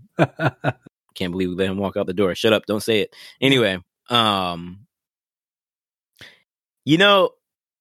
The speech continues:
Speaker 2: I, I'm not gonna talk about the Lakers, but watching this Bulls team, I'm like, "Man, I like this, it's co-, like, DeMar and Caruso both could have."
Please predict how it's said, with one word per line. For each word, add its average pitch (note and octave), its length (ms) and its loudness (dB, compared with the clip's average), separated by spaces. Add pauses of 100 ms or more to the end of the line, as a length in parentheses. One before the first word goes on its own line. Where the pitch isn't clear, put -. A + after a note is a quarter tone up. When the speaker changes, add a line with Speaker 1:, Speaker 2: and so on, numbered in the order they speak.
(400)
Speaker 2:
I, C3 60 -8
I'm C3+ 180 -8
not D3+ 140 0
gonna C3+ 80 0
talk C3+ 100 0
about B2+ 100 0
the A#2+ 60 2
Lakers, B2 240 2
but A2+ 120 -2
watching C#3 300 2
this C3 120 -2
Bulls B2 260 0
team, A2+ 180 0
I'm G#2 140 2
like, F2+ 180 0
"Man, F#2 400 -2
I - 80 -10
like F2+ 300 -2
this, F#2 380 -6
it's F2+ 220 -6
co-, - 200 -4
like, F2+ 320 -6 (360)
DeMar G2+ 580 4
and F#2+ 200 -2
Caruso F#2+ 460 -2
both F2 260 -6
could F2 140 -4
have." E2+ 220 -6